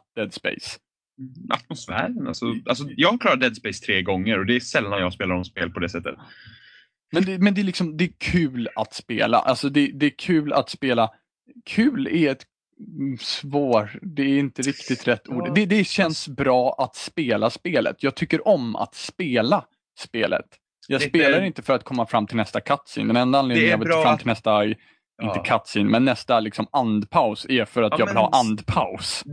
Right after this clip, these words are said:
Speaker 2: det är bra att uppleva Dead Space.
Speaker 1: Ja.
Speaker 2: Så ska man säga. Det är lite samma sak som jag känner vid Skyrim. Alltså, jag tycker att Skyrim med, med uppdrag och, och, och, och storyn har, det är liksom bara så här, nej, det är jag inte så intresserad av. Men att gå runt i Skyrim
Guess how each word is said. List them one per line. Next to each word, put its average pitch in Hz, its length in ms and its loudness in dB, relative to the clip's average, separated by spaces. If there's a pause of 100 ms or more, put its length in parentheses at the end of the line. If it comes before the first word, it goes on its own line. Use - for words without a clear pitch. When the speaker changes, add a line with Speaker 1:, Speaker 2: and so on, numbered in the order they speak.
Speaker 2:
det 180 180 4
är 175 60 -2
bra 165 400 2
att - 140 -4
uppleva 120 920 -2 (380)
Dead 101 200 -4
Space. - 440 -10
Speaker 1:
Ja. 170 560 2 (220)
Speaker 2:
Så 202 180 -2
ska - 120 -8
man 113 80 -6
säga. 98 140 -4 (400)
Det 165 100 0
är 180 40 2
lite 185 260 0
samma 170 300 -2
sak 127 220 -4
som 127 80 -2
jag 117 60 -2
känner 117 200 2
vid 110 120 -2
Skyrim. 107 720 -2
Alltså, 110 320 -2
jag 127 220 0
tycker 123 180 -2
att 117 100 -2
Skyrim 143 800 2 (360)
med, 123 200 -2
med 117 260 2
uppdrag 123 600 0
och, 117 280 -4
och, 107 360 -8
och, 113 60 -8 (160)
och 120 100 -4
storyn 117 720 -2
har, 110 140 0
det 127 100 2
är 143 40 2
liksom 131 280 0
bara 107 100 2
så 117 80 -2
här, 98 180 2
nej, 107 100 -2
det 107 80 -2
är 120 80 4
jag 123 100 0
inte 123 180 2
så 117 60 -4
intresserad 107 380 0
av. - 140 -6
Men 107 180 -2
att 107 100 0
gå 110 200 4
runt 110 500 0
i 113 100 -6
Skyrim 85 680 -2